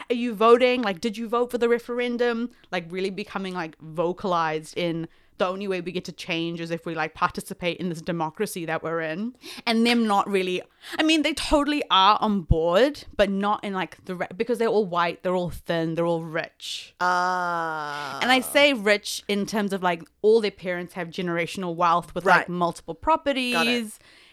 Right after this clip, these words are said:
Speaker 1: And it's like, that's not even, like, a defining thing. It's just more, like, noticing the, not noticing the difference. Just
Speaker 2: Do they acknowledge their privilege?
Speaker 1: I don't know.
Speaker 2: Ah.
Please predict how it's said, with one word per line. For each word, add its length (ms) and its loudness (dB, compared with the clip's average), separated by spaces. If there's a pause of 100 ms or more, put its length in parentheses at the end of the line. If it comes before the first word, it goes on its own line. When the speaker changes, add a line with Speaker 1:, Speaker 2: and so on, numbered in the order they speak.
(120)
Speaker 1:
And 120 0
it's 120 -6
like, 200 0
that's 260 2
not 180 0
even, 200 -4
like, 200 -4
a 40 -6
defining 800 0
thing. 720 0
It's 260 -6
just 240 -6
more, 1000 -4 (120)
like, 220 -4
noticing 1160 -2
the, 180 -4 (240)
not 240 -4
noticing 400 -6
the 80 -8 (120)
difference. 720 -10
Just 340 -2 (160)
Speaker 2:
Do 100 -2
they 120 6
acknowledge 360 -2
their 120 2
privilege? 640 -8
Speaker 1:
I 80 -6
don't 180 0
know. 440 -4
Speaker 2:
Ah. 160 -14